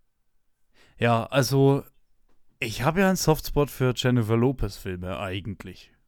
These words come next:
Hm? Ich fand den Hustlers nicht schlecht. Diesen, äh, ich weiß noch nie, wie sie heißen. Manhattan, äh, Queen fand ich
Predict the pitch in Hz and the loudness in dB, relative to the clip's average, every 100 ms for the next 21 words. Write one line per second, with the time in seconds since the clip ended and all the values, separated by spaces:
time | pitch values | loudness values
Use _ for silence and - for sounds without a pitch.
0 | - 95 117 - - 123 - 127 123 127 | -18 -14 -14 -16 -12 -10 -4 -2 0 0
1 | 107 113 113 107 107 101 - 104 104 - | 0 -2 -2 -4 -6 -8 -8 -8 -8 -10
2 | 110 107 110 110 107 107 107 - - - | -10 -6 -4 -2 -2 0 -2 -4 -16 -14
3 | 107 98 107 101 104 107 104 104 107 104 | -12 -8 -4 -2 -2 -2 -2 -2 -2 -4
4 | - 104 110 131 135 127 123 123 - 113 | -4 -2 0 0 0 2 2 2 0 0
5 | 113 - - 127 120 113 117 110 110 - | 0 -2 -2 0 2 2 0 0 -2 -8